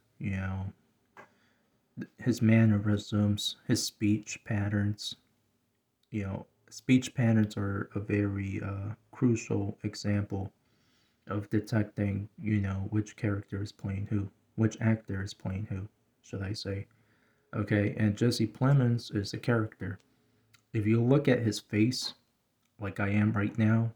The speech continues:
on the Google engine, uh, you would realize that he has an uncanny resemblance to, uh, Jim Gaffigan.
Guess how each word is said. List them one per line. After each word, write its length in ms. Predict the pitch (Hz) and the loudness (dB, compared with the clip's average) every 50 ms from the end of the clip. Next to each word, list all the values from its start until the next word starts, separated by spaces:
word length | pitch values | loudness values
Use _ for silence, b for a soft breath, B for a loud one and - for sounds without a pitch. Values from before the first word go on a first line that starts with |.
| _ - | _ -8
on 260 | - 98 98 95 95 95 | -4 -4 -2 -2 -4 -4
the 80 | - - | -6 -6
Google 440 | - - 107 104 101 - 110 - 110 | 0 2 2 2 2 2 0 0 2
engine, 460 | 110 113 113 110 - 117 113 113 110 - _ _ _ _ _ _ _ _ _ _ _ _ _ _ _ | 2 2 2 2 2 2 2 0 0 -4 _ _ _ _ _ _ _ _ _ _ _ _ _ _ _
uh, 360 | - 110 104 104 101 101 110 - | -4 0 0 2 2 2 2 4
you 160 | 127 127 135 | 6 8 8
would 140 | 131 131 127 | 8 8 8
realize 420 | 127 131 131 123 123 123 120 110 | 8 6 6 6 4 4 2 0
that 220 | - 120 117 113 110 | 0 0 0 0 0
he 160 | 117 117 113 | 0 0 0
has 360 | 117 117 110 110 107 - - - | 2 2 0 0 0 -2 -6 -6
an 280 | 117 110 104 104 - - - - | -4 -2 -2 -2 -4 -6 -4 0
uncanny 640 | 123 123 131 120 127 - - 123 120 120 120 117 113 113 | 2 2 2 2 0 -2 -2 0 2 2 2 2 0 0
resemblance 800 | - 110 - - 113 110 113 120 135 143 147 143 - - - - - _ _ _ _ _ - | -2 -6 -4 0 2 2 2 4 2 2 2 0 -4 -10 -12 -12 -14 _ _ _ _ _ -4
to, 600 | - 113 110 107 104 104 104 104 101 101 107 107 - _ _ _ _ _ _ _ _ _ _ _ _ | 0 2 4 4 4 4 2 2 0 -2 -6 -8 -12 _ _ _ _ _ _ _ _ _ _ _ _
uh, 240 | 113 104 101 101 98 98 | -4 -2 -2 -2 -2 -4
Jim 320 | 101 - 123 123 120 117 | 0 2 4 4 4 4
Gaffigan. 640 | 113 - 107 104 101 - 107 98 - 98 98 101 | 2 0 0 0 0 -2 -4 -6 -4 -6 -6 -6